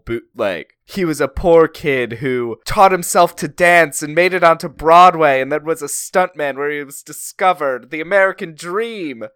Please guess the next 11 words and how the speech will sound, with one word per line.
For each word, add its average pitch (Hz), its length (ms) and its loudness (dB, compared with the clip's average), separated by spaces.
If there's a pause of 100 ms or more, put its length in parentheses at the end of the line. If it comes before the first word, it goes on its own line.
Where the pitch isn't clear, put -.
They 143 100 -2
would 139 160 -4
never 135 460 -6
lie 127 400 0
about 110 380 -8
him 107 220 -12
being 107 400 -8
rich 101 320 -12
as 92 160 -16
a 87 60 -20
child. 85 560 -16